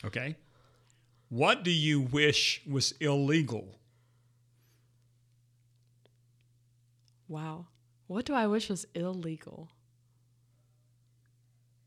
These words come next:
Speaker 2: Honestly, like,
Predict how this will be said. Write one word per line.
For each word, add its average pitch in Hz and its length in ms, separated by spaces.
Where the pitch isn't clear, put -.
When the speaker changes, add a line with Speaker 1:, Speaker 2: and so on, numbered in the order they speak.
Speaker 2:
Honestly, 320 440
like, 269 300